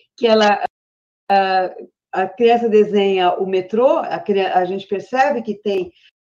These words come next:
o interesse da criança pelo metrô, o metrô é desenhado de frente, eh, que é, não é o modo mais comum de uma criança desenhar, porque ela desenha um trem de lado, né, o carro de lado,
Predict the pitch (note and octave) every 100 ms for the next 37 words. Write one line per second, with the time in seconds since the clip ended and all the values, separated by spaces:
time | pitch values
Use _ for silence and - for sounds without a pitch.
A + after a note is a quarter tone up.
0 | _ _ _ _ _ - G3+ G3+ F#3 G3+
1 | F3+ F3+ F#3 - F3+ - E4+ F3 D#3+ D#3+
2 | - A3 A3+ F#3+ F3+ F3+ G3 A3+ A#3 A#3
3 | - G#3+ G#3 G#3+ A#3 G#3+ A3 G3 G3 F#3+
4 | F3+ A3 - G#3 G#3 A#3+ A3+ - G3 _
5 | _ _ - F#3 F3+ F3 - G#3 G3+ -
6 | G3+ G#3+ A3+ A3+ G#3 G#3 G#3+ G#3+ G3+ G#3+
7 | A#3+ - A#3 G3 G3 C#4 A#3 F3+ F3+ F3+
8 | F#3 F4+ F4+ F4 E4 F4 F4 F4 A#3+ -
9 | F#4+ - F3 F3 F3 F#3 F#3 F#3 F#3+ F#3
10 | F3 - _ _ D3+ G3 F3 A3+ A#3+ F3
11 | F#3+ - - F#4 G4+ E4+ _ E4+ F4 G#3+
12 | G#3+